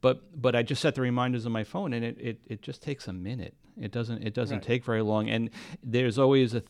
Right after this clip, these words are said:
Speaker 1: theme. This, uh, the Pope will issue a theme for the, for the month.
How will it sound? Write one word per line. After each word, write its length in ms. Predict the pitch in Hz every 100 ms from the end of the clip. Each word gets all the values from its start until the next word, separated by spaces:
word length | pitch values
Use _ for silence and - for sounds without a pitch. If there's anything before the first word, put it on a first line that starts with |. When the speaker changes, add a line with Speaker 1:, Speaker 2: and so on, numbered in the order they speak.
| _
Speaker 1:
theme. 340 | 135 135 123 107
This, 340 | 117 - - -
uh, 140 | 110
the 140 | 113 110
Pope 380 | - 135 127 120
will 160 | 113
issue 260 | 117 - 101
a 60 |
theme 320 | 98 123 120 110
for 160 | 107
the, 100 | 95 95 -
for 140 | 107
the 80 | 101
month. 260 | 131 120